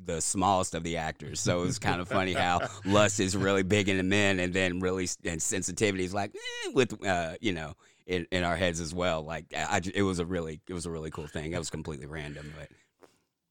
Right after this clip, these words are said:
Speaker 2: No,
Speaker 1: but, but yeah,
Speaker 2: no,
Speaker 1: she
Speaker 2: that's
Speaker 1: sounds
Speaker 2: dope.
Speaker 1: like
Speaker 2: It,
Speaker 1: that
Speaker 2: it
Speaker 1: all the
Speaker 2: reminds
Speaker 1: time.
Speaker 2: like the, the Pixar movie, like a Pixar movie. I forgot the name of it.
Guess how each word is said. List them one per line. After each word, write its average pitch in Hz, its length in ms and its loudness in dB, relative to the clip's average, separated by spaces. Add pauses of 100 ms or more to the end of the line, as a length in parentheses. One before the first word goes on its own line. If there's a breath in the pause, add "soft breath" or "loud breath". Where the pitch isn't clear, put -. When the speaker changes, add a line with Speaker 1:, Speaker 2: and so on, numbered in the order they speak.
(140)
Speaker 2:
No, 135 160 -2
Speaker 1:
but, 180 80 -4 (160)
but 95 120 -2
yeah, 123 120 2
Speaker 2:
no, 233 80 2
Speaker 1:
she 160 60 2
Speaker 2:
that's 151 100 4
Speaker 1:
sounds 120 180 4
Speaker 2:
dope. 123 40 2
Speaker 1:
like 123 100 4
Speaker 2:
It, - 20 -2
Speaker 1:
that - 60 -2
Speaker 2:
it - 60 0
Speaker 1:
all 160 40 0
the 170 140 2
Speaker 2:
reminds 175 200 -2
Speaker 1:
time. 139 120 0
Speaker 2:
like 120 180 -4 (420)
the, - 80 -6
the 254 180 -6
Pixar 131 280 -2
movie, 101 320 -8 (180)
like 135 120 -8
a 147 40 -6
Pixar 156 360 -4
movie. 120 260 -4
I - 20 -8
forgot 120 260 -8
the 110 60 -10
name 104 220 -8
of 95 140 -8
it. 87 120 -14